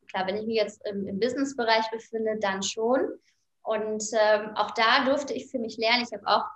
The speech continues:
diesen, äh, Avatar damals erstellt, ja. Alter, Geschlecht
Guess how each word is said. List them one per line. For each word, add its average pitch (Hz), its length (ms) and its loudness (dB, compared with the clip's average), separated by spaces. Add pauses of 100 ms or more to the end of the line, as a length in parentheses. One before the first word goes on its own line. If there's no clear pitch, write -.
diesen, 196 580 -4
äh, 185 340 -2 (160)
Avatar 214 680 4
damals 254 380 4
erstellt, 240 560 0
ja. 262 240 4 (340)
Alter, 214 880 6
Geschlecht 202 800 4